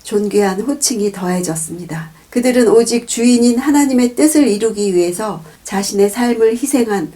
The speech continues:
하나님께 속한 사람들이었죠. 이런 시대가 이제 마감되고 이스라엘 백성들이 스스로 주인이 되어서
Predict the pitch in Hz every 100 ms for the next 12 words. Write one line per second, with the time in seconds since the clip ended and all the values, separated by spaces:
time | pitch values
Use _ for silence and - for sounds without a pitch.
0 | - - 294 302 277 254 254 247 294 330
1 | 320 320 226 190 180 160 160 - 160 160
2 | - - - - 262 285 285 254 240 233
3 | 208 196 190 180 165 180 196 190 180 185
4 | 262 302 - _ 233 285 262 254 233 220
5 | 202 196 190 196 208 320 320 320 277 226
6 | - 220 226 208 185 165 160 160 190